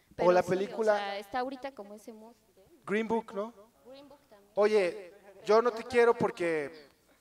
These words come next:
Speaker 2: tú eres indígena de una etnia zapoteca, no me caes bien, porque aparte yo creo que está mal decir los indígenas, ¿no? Yo creo que son diferentes y hay bastantes, ¿no? Y cada uno habla su lengua, entonces vamos conociendo más para ter-, acabar de cagarla, ¿no?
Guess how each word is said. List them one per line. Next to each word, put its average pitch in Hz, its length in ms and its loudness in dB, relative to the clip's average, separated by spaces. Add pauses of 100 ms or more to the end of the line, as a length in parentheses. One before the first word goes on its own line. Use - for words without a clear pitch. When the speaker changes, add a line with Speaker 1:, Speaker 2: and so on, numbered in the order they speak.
Speaker 2:
tú 180 120 -2
eres 185 480 -4
indígena 190 560 -6
de 151 120 -10
una 143 280 -10
etnia 131 340 -12 (260)
zapoteca, 196 520 -6
no 170 80 -12
me 156 80 -16
caes 151 160 -12
bien, 170 160 -8
porque 160 160 -16
aparte 190 360 -10 (400)
yo 170 80 -10
creo 170 120 -20
que - 40 -20
está 180 120 -8
mal 170 160 -10
decir 151 260 -16
los 156 240 -10
indígenas, 127 540 -20
¿no? 123 60 -18
Yo 147 80 -16
creo 147 120 -20
que - 60 -20
son 160 140 -16 (200)
diferentes 135 680 -14
y 117 120 -20
hay 120 140 -14
bastantes, 131 560 -18
¿no? 127 180 -14
Y 113 360 -20
cada 135 200 -8
uno 131 200 -10
habla 123 120 -14
su 120 140 -20
lengua, 123 320 -16
entonces 117 400 -20 (300)
vamos 139 360 -16
conociendo 127 460 -20
más 143 180 -12
para 123 220 -16 (760)
ter-, 127 160 -20 (400)
acabar 139 260 -8
de 156 60 -8
cagarla, 151 400 -2
¿no? 180 180 -10